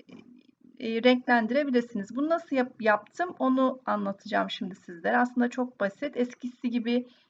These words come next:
eee, burada seçme işlemlerini yapmıyoruz. Otomatik zaten C C, eee, iki bin yirmi iki kullandığım için ben, eee, burada, eee, tüm nesneleri maskele dediğinizde, yani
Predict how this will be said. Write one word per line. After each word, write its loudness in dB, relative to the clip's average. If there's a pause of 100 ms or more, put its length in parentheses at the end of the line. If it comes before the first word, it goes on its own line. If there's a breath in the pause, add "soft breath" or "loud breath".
(560 loud breath)
eee, -2
burada 0
seçme 0
işlemlerini 4
yapmıyoruz. 0
Otomatik 0
zaten 2 (200)
C -2
C, -4 (540 soft breath)
eee, -4
iki -2
bin 6
yirmi 6
iki -6
kullandığım 2
için -2
ben, -2 (440 soft breath)
eee, -2
burada, 0
eee, -6
tüm 0
nesneleri 2
maskele 0
dediğinizde, -4
yani -2